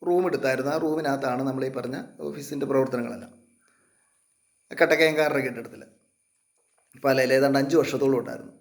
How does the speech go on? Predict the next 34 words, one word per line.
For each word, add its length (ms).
അപ്പോൾ 140
ഈ 320
റൂം 240
ഇങ്ങനെ 180
കിടക്കും. 220
ഞാൻ 160
വൈകുന്നേരം 280
അവിടെ 120
പോയിരിക്കും, 460
അത്യാവശ്യം 460
കാര്യങ്ങളൊക്കെ, 640
ആ, 120
നമ്മുടെ 280
ഈ 40
പ്രവർത്തനങ്ങളൊക്കെ 640
ആയിട്ട് 140
നമ്മളിങ്ങനെ 340
അങ്ങ് 120
മുമ്പോട്ട് 300
പോകും. 400
അങ്ങനെ 260
ഇരിക്കുന്ന 280
സമയത്ത് 720
ഞാനിങ്ങനെ 340
ആലോചിച്ചു, 400
"ദൈവമേ, 220
ആ, 80
ഈ, 320
ഈ 360
ട്രസ്റ്റ് 320
ഉണ്ടാക്കാനുണ്ടായിരുന്ന 840
ഉദ്ദേശം 480
എന്ന് 140
പറയുന്നത്, 720